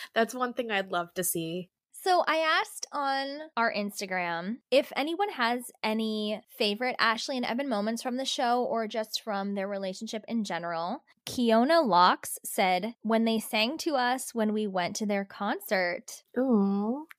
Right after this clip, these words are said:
Speaker 2: Kiona, we need the full story.
Speaker 1: Tell us more, please.
Speaker 2: They sang to you, like, directly? 'Cause that's very cool. Amanda said,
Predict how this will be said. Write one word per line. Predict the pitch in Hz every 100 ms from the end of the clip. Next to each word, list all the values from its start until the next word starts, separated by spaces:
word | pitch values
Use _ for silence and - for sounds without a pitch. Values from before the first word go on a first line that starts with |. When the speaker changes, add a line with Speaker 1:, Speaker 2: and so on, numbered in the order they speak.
| -
Speaker 2:
Kiona, | 311 480 392
we | 269
need | 330 370
the |
full | - 277
story. | - 247 427 294 - - 285 - _
Speaker 1:
Tell | - 208
us | 302 -
more, | 202 240 233 170
please. | - 247 311 262 262
Speaker 2:
They |
sang | 302 330 285 285 240
to | - 262 254
you, | 269 302 349 381 392
like, | 240 226
directly? | 247 180 196 247 320
'Cause | 370 285
that's | 233 302
very | 226 196 190
cool. | 190 175 196 339 _ _
Amanda | 254 233 240 311 269
said, | 262 220 185 - - -